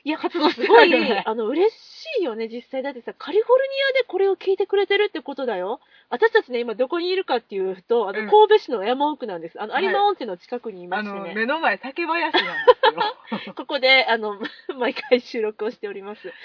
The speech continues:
Speaker 1: はい。
Speaker 2: はい。
Speaker 1: からカリフォルニアまで届くんだね、この世界。
Speaker 2: 嬉しいね。ほんと嬉しいよね。てか、カリフォルニアってさ、めっちゃなんか暖かい気候で、すっごい過ごしやすいっていうか、ハリウッドってイメージがある。あれ、ロサンゼルスか。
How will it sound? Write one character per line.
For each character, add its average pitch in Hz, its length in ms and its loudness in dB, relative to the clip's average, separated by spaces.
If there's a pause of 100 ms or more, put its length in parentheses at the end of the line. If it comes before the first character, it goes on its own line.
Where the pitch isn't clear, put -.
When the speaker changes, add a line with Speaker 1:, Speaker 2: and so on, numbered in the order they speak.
Speaker 1:
は 185 180 -4
い。 160 80 -4
Speaker 2:
は 311 320 0
い。 202 140 -2 (160)
Speaker 1:
か 233 140 -4
ら 214 80 -4
カ 233 140 -4
リ 254 100 -2
フ 285 100 -10
ォ 294 40 -4
ル 294 60 -6
ニ 285 140 -10
ア 302 60 -6
ま 277 80 -8
で 226 80 -6
届 277 240 -6
く 339 100 -6
ん 320 60 -8
だ 269 100 -4
ね、 247 160 -4
こ 240 140 -10
の 254 100 -2
世 330 60 2
界。 453 100 -8
Speaker 2:
嬉 415 240 6
し - 40 -4
い - 20 -10
ね。 330 240 -2
ほ 381 160 -2
ん 403 80 -4
と 427 100 0
嬉 427 260 2
し - 60 -14
い 381 60 -4
よ 330 60 -10
ね。 247 120 -6
て 247 120 -8
か、 - 100 -16 (220)
カ 320 120 -12
リ 330 100 -6
フ 359 100 -2
ォ - 20 2
ル 370 120 -2
ニ 349 140 -8
ア 370 40 -6
っ - 40 -12
て - 140 -14
さ、 392 280 -14
め 214 180 -10
っ 247 40 -10 (160)
ち 349 80 -8
ゃ 349 60 -6
な 330 160 -8
ん 320 100 -16
か 180 300 -8
暖 254 320 -8
か 226 160 -4
い 185 80 -10
気 - 140 -20
候 170 220 -12
で、 214 320 -4 (520)
す - 20 -10
っ 277 40 -8
ご 330 80 -4
い 269 120 -6
過 - 180 -18
ご 240 120 -2
し - 140 -6
や 240 120 2
す - 180 -12
い 185 100 -10
っ - 20 -20 (160)
て 302 60 -8
い 320 100 -4
う 330 40 -8
か、 226 120 -12
ハ 294 140 -8
リ 277 120 -4
ウ 190 40 -12
ッ - 20 -16
ド 190 100 -10
っ - 20 -14
て 180 120 -12
イ - 20 -14
メ 180 120 -14
ー 170 40 -18
ジ 175 80 -14
が 160 100 -14
あ 156 40 -18
る。 - 100 -20 (640)
あ - 80 0
れ、 349 80 -2
ロ 359 100 -2
サ 339 160 -6
ン 302 60 -10
ゼ 285 80 -8
ル 175 80 -8
ス - 80 -20
か。 - 180 -20